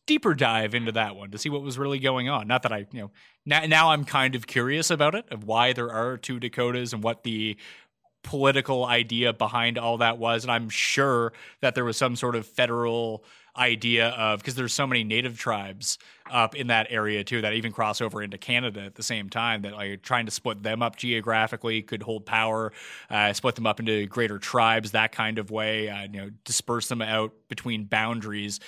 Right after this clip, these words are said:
is probably just some sort of strong arm by the government as well.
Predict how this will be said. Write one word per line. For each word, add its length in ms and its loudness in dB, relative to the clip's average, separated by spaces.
is 120 -8
probably 240 2
just 180 -4
some 100 -4
sort 140 -6
of 80 -8
strong 440 0
arm 180 -2
by 100 -2
the 100 -8
government 420 -8
as 120 -12
well. 320 -8